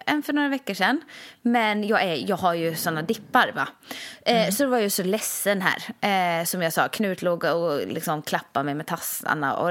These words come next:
Speaker 1: hej och hå. Och så höll mig i handen och frågade, "Vad är det som är som värst, Alexandra?"
Speaker 2: Var det lite för att få hans uppmärksamhet som du låg där och hulkade?
Speaker 1: Eh, ja.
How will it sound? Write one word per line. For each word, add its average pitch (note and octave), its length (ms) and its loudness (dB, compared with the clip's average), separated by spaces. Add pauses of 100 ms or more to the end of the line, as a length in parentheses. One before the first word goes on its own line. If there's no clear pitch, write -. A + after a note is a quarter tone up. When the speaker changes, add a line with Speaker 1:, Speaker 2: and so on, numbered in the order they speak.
Speaker 1:
hej F3 440 -2
och C#3+ 80 -2
hå. C3+ 160 -2 (560)
Och G3 120 0
så F#3 320 0
höll F#3 280 2
mig E3 140 0
i - 20 -2
handen D#3 440 0
och E3 60 -6
frågade, D#3+ 220 0
"Vad A3 120 4
är G3+ 220 2
det D#3+ 80 -2
som F3 140 -6
är D3+ 160 -2
som D#3+ 220 -4
värst, - 240 -6
Alexandra?" D3 480 -4 (460)
Speaker 2:
Var F#3 340 4
det G3+ 100 0
lite C4+ 300 0
för F#3 140 2
att E3+ 100 0
få - 100 2
hans E3+ 220 2
uppmärksamhet F3+ 640 -4
som F3 160 -2
du F3 60 -4
låg E3 240 2
där D#3+ 120 2
och E3 60 -2
hulkade? F3 400 -2 (240)
Speaker 1:
Eh, B3 460 4 (140)
ja. G#4 280 2